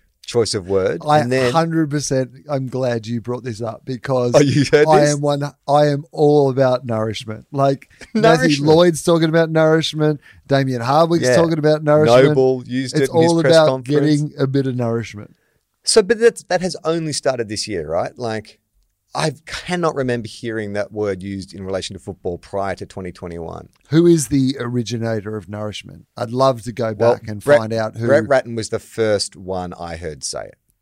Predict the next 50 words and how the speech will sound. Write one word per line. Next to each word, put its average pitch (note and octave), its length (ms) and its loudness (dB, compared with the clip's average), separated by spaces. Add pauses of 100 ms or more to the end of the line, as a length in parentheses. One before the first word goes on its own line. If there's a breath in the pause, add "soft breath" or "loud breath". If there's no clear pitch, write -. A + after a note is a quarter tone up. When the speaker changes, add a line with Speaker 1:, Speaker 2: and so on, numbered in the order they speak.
(500)
Speaker 2:
I, B2 200 -2 (140)
I A#2+ 120 -2
think C3+ 180 -8
it A#2 60 -14
goes A2 240 -4
back A2+ 200 -10
further. G#2 360 -10
When B2+ 160 -4
did C3+ 160 -6
Brett B2 180 -4
Ratton C3 260 -8
say D#3+ 260 -4
it? - 80 -20 (1000)
Speaker 1:
Uh, D#2+ 120 -8
like E2 180 -8
f-, - 220 -20
that - 160 -8
three F#2+ 160 -6
or F2+ 40 -8
four F#2 140 -8
weeks A2 180 -4
Speaker 2:
Yeah, B2+ 120 0
Speaker 1:
ago? D#3 120 -4
Speaker 2:
no, G#2+ 160 -8
no, G2+ 140 -16
no. E2 260 -20
This A#2 240 -10
is, D3 160 -12
like, D3+ 220 -4 (100)
start C3 380 -2
of B2 100 -8
the G#2 60 -14
season, G#2+ 300 -4
Speaker 1:
Really? C#3 240 2
Speaker 2:
I D#2+ 80 -4
reckon. A2 340 -16
Yeah, A#2 180 -16 (100)
absolutely. G#2+ 680 -8 (320)
Like, B2 160 -2
I D3 100 0
think F3 180 -4
nourishment D3 680 -4
is, B2 220 -6
like, A#2 280 -4
the A#2 60 -6
buzzword A2 640 -4
of G#2+ 80 -10
twenty A2 240 -8
twenty-one. G#2 480 -10 (540 soft breath)
Maybe E3+ 560 2